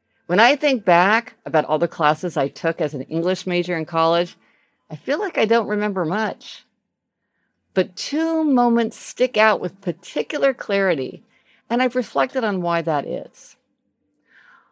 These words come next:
One moment came during a class in nineteenth century American poetry. My professor was lecturing about Emily Dickinson, and the class was almost over, and he said something like, "I have no time to digress, but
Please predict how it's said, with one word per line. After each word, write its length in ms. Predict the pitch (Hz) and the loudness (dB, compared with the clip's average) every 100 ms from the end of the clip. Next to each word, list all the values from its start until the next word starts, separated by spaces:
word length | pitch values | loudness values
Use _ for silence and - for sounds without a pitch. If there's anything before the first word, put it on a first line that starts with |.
| _ | _
One 180 | 214 269 | 4 6
moment 300 | 294 285 - | 4 2 -2
came 200 | 208 202 | -2 0
during 200 | 190 170 | 0 -2
a 80 | 160 | -4
class 420 | - 170 160 160 | 0 2 2 0
in 100 | 151 | -2
nineteenth 400 | 151 160 - 151 | -2 -2 -4 -6
century 400 | - 143 - 147 | -4 -6 -4 -4
American 460 | 135 131 131 143 131 | -2 -4 -6 -6 -6
poetry. 540 | 139 131 127 - - - _ _ _ _ _ _ _ _ | -4 -4 -6 -14 -16 -20 _ _ _ _ _ _ _ _
My 120 | - 185 | 0 2
professor 540 | 220 208 269 277 233 | 2 4 4 4 0
was 240 | 180 175 | 2 0
lecturing 500 | 156 190 - 190 165 | 2 2 2 -2 -2
about 240 | 147 147 139 | 0 0 0
Emily 280 | 165 160 156 | 0 -2 -2
Dickinson, 760 | 143 180 165 156 - 120 110 - - _ | -2 -2 -2 -4 -8 -14 -14 -16 -20 _
and 100 | 180 | 0
the 80 | 185 | 2
class 300 | 185 214 220 | 4 4 4
was 140 | 185 175 | 2 2
almost 280 | 156 151 - | 2 -2 0
over, 480 | 170 165 135 127 _ _ | 0 2 -2 -6 _ _
and 140 | - 165 | -8 -2
he 120 | 226 | 0
said 240 | - 214 | 2 0
something 440 | 156 175 156 147 135 | 2 0 0 -4 -2
like, 400 | 131 131 - - _ _ _ | -2 -4 -6 -20 _ _ _
"I 120 | 170 | 2
have 280 | 185 180 175 | 2 4 2
no 220 | 156 190 | 4 2
time 340 | 180 - 190 196 | 2 4 4 4
to 120 | 202 | 4
digress, 720 | 185 170 135 175 175 - - - | 6 6 6 4 4 2 -6 2
but 240 | 220 208 | 4 4